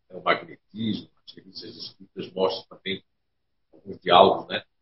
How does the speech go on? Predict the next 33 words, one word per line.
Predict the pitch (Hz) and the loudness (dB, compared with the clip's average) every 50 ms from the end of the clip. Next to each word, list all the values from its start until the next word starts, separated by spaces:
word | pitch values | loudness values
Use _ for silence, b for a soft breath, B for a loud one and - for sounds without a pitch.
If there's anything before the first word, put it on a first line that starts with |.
| _ _ | _ _
de | - 87 | -8 -4
Allan | 95 92 87 | -4 -4 -4
Kardec | - 80 87 - - - - - _ | -4 -6 -6 -4 -4 -4 -4 -6 _
com | _ - | _ -20
o | - - | -14 -12
grupo | 110 - - _ | -12 -12 -12 _
de | _ _ _ _ _ | _ _ _ _ _
magnetizadores, | - 87 - - - - - - 110 104 107 98 107 127 131 - - - _ _ _ _ _ _ _ _ | -14 -14 -14 -16 -20 -20 -6 2 4 4 4 4 2 0 0 -2 -4 -10 _ _ _ _ _ _ _ _
e | 127 139 143 139 123 | -4 -2 -2 0 4
baseado | - 131 127 123 131 131 127 127 117 110 | 6 6 6 8 8 8 8 6 6 2
nisso | 113 117 - - 143 | -2 -6 -6 -6 -6
ele | 131 - | -4 -4
faz | - 113 117 | -4 -4 -4
essa | - - 123 - | -4 -4 -6 -6
pergunta | - 131 117 92 104 117 - 113 110 | -4 -4 -4 -4 -4 -8 -10 -10 -10
cento | - - 120 120 - | -8 -6 -8 -8 -4
e | |
quarenta | - 113 113 113 113 - - | -2 0 0 0 -2 -6 -12
e | - | -10
seis | - 120 117 113 107 | -6 -4 -2 2 6
A. | 98 90 - - - | 6 6 6 6 2
O | - - _ _ _ _ _ _ _ _ _ _ _ _ _ _ _ _ _ _ _ _ _ _ _ _ _ - | -6 -14 _ _ _ _ _ _ _ _ _ _ _ _ _ _ _ _ _ _ _ _ _ _ _ _ _ -6
que | - | -4
se | - - - | 0 8 10
deve | 175 156 - - | 12 12 12 10
pensar | - 156 139 - - - 127 - | 8 6 6 6 8 8 8 10
da | 131 131 | 10 8
opinião | 131 - - - 127 120 | 8 6 2 -2 -2 2
daqueles | 117 107 - - - - 120 117 - - - | 2 2 2 2 -2 -4 -4 -4 -4 -6 -6
que | - | -6
situam | - - - - _ 113 113 98 | -8 -8 -8 -12 _ -8 -4 2
a | 92 87 | 4 6
alma | 92 104 110 107 - - - | 8 8 8 8 6 2 -6